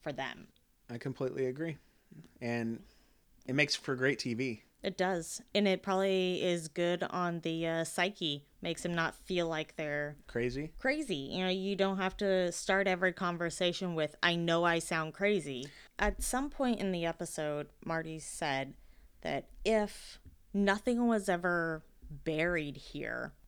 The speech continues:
Speaker 1: and then the greatest crazy mystery of all is what, what happened here,
Speaker 2: <laughs>
Speaker 1: because there's obviously all this crazy stuff going on.
Speaker 2: Yeah.
Speaker 1: I mean, he said it a lot more eloquently than
Speaker 2: <laughs>
Speaker 1: that.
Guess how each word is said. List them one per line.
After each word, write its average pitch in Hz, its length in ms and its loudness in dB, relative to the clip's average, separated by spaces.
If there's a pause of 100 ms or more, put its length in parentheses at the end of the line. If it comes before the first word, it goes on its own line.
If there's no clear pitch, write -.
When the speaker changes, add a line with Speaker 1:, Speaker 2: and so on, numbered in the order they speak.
(300)
Speaker 1:
and 151 480 -4 (220)
then 185 260 4
the 180 460 4 (180)
greatest 185 640 2 (400)
crazy 180 640 0
mystery 170 480 0
of 151 160 2
all 165 280 4
is 143 480 -6
what, - 340 0 (460)
what 165 580 0
happened 160 640 2 (220)
here, 139 460 -2
Speaker 2:
<laughs> 151 40 -4
Speaker 1:
because 170 320 6
there's 175 200 6 (100)
obviously 190 640 4
all 165 240 2
this 165 220 2
crazy 165 400 -2
stuff - 360 -4
going 139 760 -4
on. 139 360 -8 (100)
Speaker 2:
Yeah. 107 220 -2 (180)
Speaker 1:
I - 80 2
mean, 202 160 8
he 185 100 2
said 190 220 2
it 175 60 2
a 165 40 4
lot 156 320 2
more 160 220 -2
eloquently 185 840 0
than 202 260 4
Speaker 2:
<laughs> 196 60 0
Speaker 1:
that. 202 260 0